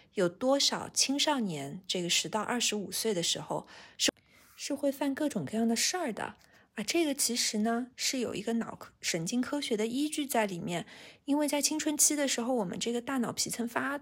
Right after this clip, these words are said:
这个发展得非常非常快。这就好比说我们平时去更新换代我们的这个苹果手机啊、微信系统啊，这个升级换代的时候会，是会出现 bug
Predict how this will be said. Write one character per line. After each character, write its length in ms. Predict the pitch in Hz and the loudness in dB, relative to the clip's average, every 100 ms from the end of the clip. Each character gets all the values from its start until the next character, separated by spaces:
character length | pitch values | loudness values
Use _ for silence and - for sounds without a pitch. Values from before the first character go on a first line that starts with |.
| - - | -8 -4
这 140 | 262 | -2
个 80 | 233 | -2
发 180 | 233 277 | -2 -2
展 160 | - | -4
得 80 | - | -4
非 280 | - 294 349 | 0 4 4
常 140 | 285 | 4
非 140 | 214 208 | 2 0
常 160 | 175 | 0
快。 320 | 175 - 151 - - - - | -2 -2 -2 -4 -16 -20 -4
这 100 | - | 2
就 140 | 381 320 | 4 4
好 160 | 269 | 2
比 140 | 269 220 | 2 0
说 220 | 247 277 | 2 2
我 60 | |
们 160 | 214 175 | 0 -2
平 220 | - 196 | -4 0
时 320 | 240 240 226 240 - _ | 2 4 2 0 -14 _
去 240 | - - 240 | -2 0 0
更 200 | 285 294 | 2 2
新 160 | 285 | 2
换 220 | 302 302 262 | -2 -2 0
代 160 | 254 | 0
我 140 | 208 180 | 0 -2
们 180 | 170 | -4
的 160 | 170 170 | -6 -4
这 180 | - 202 | -4 -4
个 220 | - - - | -4 -8 -2
苹 160 | 220 | 2
果 120 | 240 | 4
手 160 | 247 190 | 4 2
机 240 | 165 - | 0 -2
啊、 200 | 240 226 | -2 -2
微 180 | 247 285 | -2 0
信 160 | 277 269 | 4 6
系 180 | - 285 | 6 4
统 200 | 202 - | -4 -8
啊， 180 | 76 - - - | -10 -12 -20 -6
这 100 | 311 | 2
个 40 | |
升 200 | - 349 | 2 2
级 160 | 370 - | 0 0
换 240 | 240 285 | 0 -2
代 140 | 311 285 | 0 0
的 100 | 233 | 0
时 200 | - 170 | 0 0
候 120 | 220 | -4
会， 140 | 277 | 2
是 160 | 262 294 | 2 2
会 160 | 285 | 0
出 160 | 254 196 | -2 0
现 180 | - 294 | 0 0
bug 380 | - 208 - | 0 0 0